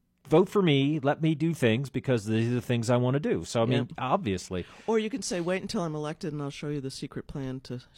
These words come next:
Speaker 2: to get out of
Speaker 1: To,
Speaker 2: Vietnam."
Speaker 1: to get out of Viet-, I was just thinking of Nixon, so.
Speaker 2: <laughs> Yeah. No, I like, I like
Speaker 1: Jinx.
Speaker 2: <laughs> I like transparency and accountability. And there is, um, from the headlines, 'cause that's all they were doing today was, you know, this is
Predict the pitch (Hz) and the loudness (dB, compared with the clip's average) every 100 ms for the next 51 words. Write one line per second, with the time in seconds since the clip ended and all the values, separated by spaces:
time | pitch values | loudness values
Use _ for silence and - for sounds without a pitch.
0 | - - 147 131 120 131 127 120 160 131 | -16 -10 -6 -4 -4 -2 4 6 6 2
1 | 127 - 143 135 127 113 135 - 143 165 | 2 0 4 8 8 6 2 2 4 2
2 | 185 220 - 240 240 185 120 98 110 - | 2 0 0 -4 0 2 2 2 -2 2
3 | 107 92 - 139 127 123 - 220 - 180 | 0 0 4 6 8 6 6 4 6 4
4 | 180 196 220 190 - 202 214 247 370 381 | 4 2 2 0 2 6 6 6 0 -4
5 | - 208 226 151 151 151 - - 190 - | 0 0 6 8 10 8 4 0 2 2
6 | 165 - 185 190 - 196 - 185 220 247 | 0 0 -2 -2 -4 -8 -6 -2 2 2
7 | 339 247 - 285 185 190 - 170 175 - | 0 -4 -6 -4 -4 -4 -4 -4 -4 -6
8 | 165 165 135 147 156 220 170 165 175 170 | -8 -6 -6 -6 -6 -6 -6 -4 -2 -2
9 | - - - 208 285 285 294 294 285 - | -6 -16 -6 0 2 2 0 -2 -4 -6
10 | - 190 196 - 214 247 294 233 226 135 | -2 -2 -2 -2 0 0 -2 -2 -2 -2
11 | 139 170 160 156 170 165 170 160 160 143 | -4 -6 -8 -6 -6 -4 -4 -4 -2 -4
12 | 147 127 110 117 127 - 143 127 127 156 | -4 -6 -6 -8 -8 -6 -4 -4 -6 -8
13 | 143 139 | -8 -12